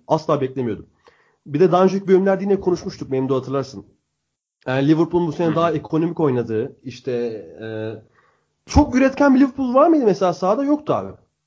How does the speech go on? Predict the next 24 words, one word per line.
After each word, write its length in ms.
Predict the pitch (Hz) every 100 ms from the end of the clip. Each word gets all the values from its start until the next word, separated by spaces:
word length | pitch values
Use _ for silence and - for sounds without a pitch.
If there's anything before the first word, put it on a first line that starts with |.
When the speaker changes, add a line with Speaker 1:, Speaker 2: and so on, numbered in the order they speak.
| _ _ _ _ _ _ _ - - -
Speaker 1:
Genel 240 | 175 240
olarak 320 | 294 254 196 165
bu 80 |
sezon 220 | 147 143 139
çok 200 | 156 151
üretken 380 | 135 131 135
bir 40 | 123
Liverpool 280 | 131 123 123
izliyoruz, 320 | 120 127 110
Speaker 2:
Aslında 280 | - 190 175
Speaker 1:
izlemiyoruz. 520 | 202 151 175 147 - 101 85
Speaker 2:
ben 400 | - 104 104 131
de 180 | 151 151
Liverpool'a, 560 | 135 139 139 156 165 139 _ _ -
Liverpool'un 440 | 110 131 - 143
uyandırdığı 600 | 139 139 139 131 143 131
duygu 200 | 127 131
şeydi. 520 | 139 131 131 101 90 -
E, 80 | 95
Speaker 1:
Hı. 440 | 95 95 92 85 - - - - - _ _ _ _ _ _ _ _ _ -
Speaker 2:
Çok 200 | - 202 143
istekli 300 | - 107 104
takım 300 | 101 95 95
yani. 300 | 92 92